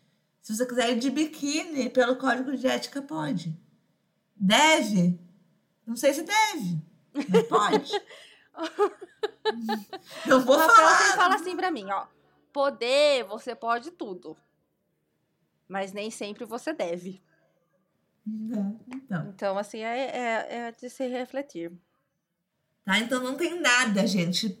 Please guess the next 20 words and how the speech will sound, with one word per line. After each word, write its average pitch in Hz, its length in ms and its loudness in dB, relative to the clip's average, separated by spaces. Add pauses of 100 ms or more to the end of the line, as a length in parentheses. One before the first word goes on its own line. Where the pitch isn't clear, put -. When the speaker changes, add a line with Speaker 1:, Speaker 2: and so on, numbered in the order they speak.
(140)
Speaker 1:
Parem, 220 880 4
parem. 214 560 2
Quer 294 560 4
ir 302 240 -2
careca? 240 1160 2
Pode 240 360 0
ir 277 100 -4
careca. 262 440 0
Quer 247 120 -6
pintar 269 280 -6
o 262 40 -8
cabelo 254 300 0
de 262 100 -6
roxo? 254 520 -2
Pode 233 360 -2
pintar 247 220 -4
o 240 40 -12
cabelo 233 200 -8
de 254 80 -6
roxo. 220 540 -6